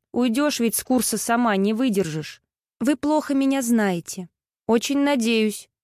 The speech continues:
Я могу идти? Ты знаешь, при каких обстоятельствах вы получаете диплом от меня?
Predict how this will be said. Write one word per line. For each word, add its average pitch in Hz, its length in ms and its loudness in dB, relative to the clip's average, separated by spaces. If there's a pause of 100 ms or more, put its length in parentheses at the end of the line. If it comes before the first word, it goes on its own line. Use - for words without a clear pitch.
(120)
Я 247 140 0
могу 269 260 0
идти? 381 400 0 (300)
Ты 233 120 2
знаешь, 302 360 0
при 208 100 0
каких 208 320 -2
обстоятельствах 202 800 -2
вы 202 100 -2
получаете 202 640 0
диплом 196 460 0
от - 100 -4
меня? 170 340 0